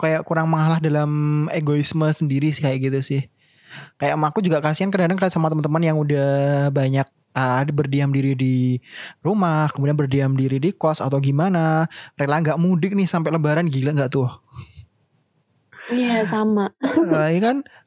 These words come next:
Speaker 1: malah ada orang-orang atau oknum tertentu yang malah sering berkumpul, buat keramaian kayak gitu sih. Ini aku juga jujur nih ya, aku kan juga jarang ketemu keluarga nih. Keluarga kan ada yang di Surabaya, di Ponorogo, di Malang, dan aku juga di Jogja. Kadang pulang juga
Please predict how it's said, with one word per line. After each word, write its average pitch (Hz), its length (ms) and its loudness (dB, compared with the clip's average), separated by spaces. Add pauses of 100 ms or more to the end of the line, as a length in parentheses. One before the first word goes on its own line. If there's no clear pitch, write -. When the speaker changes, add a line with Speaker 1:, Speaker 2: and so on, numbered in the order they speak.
Speaker 1:
malah 165 320 0
ada 170 120 2
orang-orang 175 520 0
atau 165 160 0
oknum 165 280 0
tertentu 160 280 -2
yang 185 120 0
malah 156 200 0
sering 139 240 0
berkumpul, 151 720 0
buat 135 240 -2
keramaian 139 480 0
kayak 127 320 0
gitu 143 160 0
sih. 135 200 -2 (1000)
Ini 208 160 0
aku 226 160 0
juga 156 320 0 (160)
jujur 160 240 0
nih 190 160 2
ya, 151 140 2 (1000)
aku 185 240 0
kan - 80 0
juga 156 160 -2
jarang 147 240 0
ketemu 156 160 -4
keluarga 151 320 0
nih. 151 160 0
Keluarga 143 320 0
kan 185 80 0
ada 143 80 0
yang 139 160 2
di 139 80 2
Surabaya, 135 640 0
di 165 80 0
Ponorogo, 143 560 -2
di 156 80 -2
Malang, 147 400 0 (160)
dan 143 240 0 (400)
aku 196 160 0
juga 160 160 0
di 143 80 0
Jogja. 139 560 0
Kadang 151 240 0
pulang 180 320 0
juga 151 240 -2